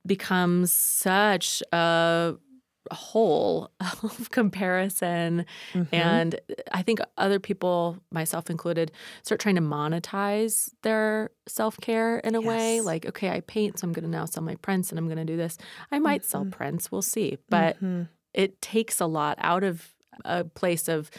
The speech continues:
Speaker 1: spiritual, like, nourishment to
Speaker 2: Mm-hmm.
Speaker 1: suddenly try to turn it into something. I think that that can happen
Speaker 2: This is
Speaker 1: in
Speaker 2: such
Speaker 1: the
Speaker 2: a
Speaker 1: rigidity.
Speaker 2: Oh, man. This is
Speaker 1: <laughs>
Speaker 2: such a good topic.
Speaker 1: Yeah.
Speaker 2: 'Cause this is, what this is reminding me of is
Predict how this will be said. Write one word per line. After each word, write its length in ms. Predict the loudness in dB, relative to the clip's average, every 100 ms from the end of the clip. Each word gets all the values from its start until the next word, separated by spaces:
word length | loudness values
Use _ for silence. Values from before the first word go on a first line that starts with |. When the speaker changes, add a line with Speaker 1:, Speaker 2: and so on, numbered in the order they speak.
| -20 -8
Speaker 1:
spiritual, 1000 | -6 -6 0 2 2 0 0 2 0 -4
like, 280 | -8 -8 -10 -20 -18 -16 -2
nourishment 800 | 4 4 4 2 -2 -2 -4 -4
to 40 | -4
Speaker 2:
Mm-hmm. 240 | -2 0
Speaker 1:
suddenly 380 | 2 2 0 0
try 120 | -2
to 120 | -2
turn 260 | -4 -6 -4
it 80 | -4
into 240 | -4 -4
something. 560 | -4 -6 -6 -8 -8 -12 -16 -20 -8
I 40 | -2
think 180 | -2 0
that 100 | 0
that 180 | 0
can 100 | 0
happen 440 | -2 -2 -2 -2 2
Speaker 2:
This 200 | 2 4
is 140 | 0
Speaker 1:
in 320 | 0 0 0
Speaker 2:
such 80 | 2
Speaker 1:
the 60 | 2
Speaker 2:
a 20 |
Speaker 1:
rigidity. 540 | 2 -2 -4 -6 -8 -6
Speaker 2:
Oh, 240 | -4 -2 -2
man. 560 | -2 0 0 0 0 0
This 200 | 2 2
is 100 | 2 0
Speaker 1:
<laughs> 180 | 4 4
Speaker 2:
such 180 | 4
a 60 | 4
good 240 | 4 4
topic. 300 | 4 0 0 -10 0
Speaker 1:
Yeah. 140 | 4
Speaker 2:
'Cause 100 | 6
this 160 | 6 4
is, 140 | 0 -2
what 200 | 0 4
this 140 | 4
is 140 | 4 2
reminding 540 | 2 4 4 4 2
me 180 | 2 2
of 340 | 0 0 -2 -2 0
is 560 | 2 2 0 -4 -6